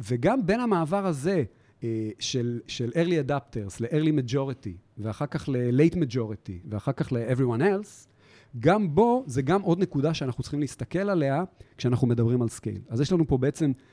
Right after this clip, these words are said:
שני צירים חופפים. דרך אגב, אני בטוח שיש עוד מלא צירים אחרים, ואני, אה,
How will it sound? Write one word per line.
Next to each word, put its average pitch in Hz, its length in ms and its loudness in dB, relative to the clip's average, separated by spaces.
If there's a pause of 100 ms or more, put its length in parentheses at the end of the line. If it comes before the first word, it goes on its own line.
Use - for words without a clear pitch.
(160)
שני 160 240 4
צירים 139 300 0
חופפים. 175 520 -4
דרך 139 180 -4
אגב, 135 180 0
אני 117 120 0
בטוח - 600 -2
שיש - 240 -8
עוד 117 200 -4 (240)
מלא 117 260 0
צירים 131 340 -4
אחרים, 123 460 2
ואני, 113 480 4
אה, 98 160 -6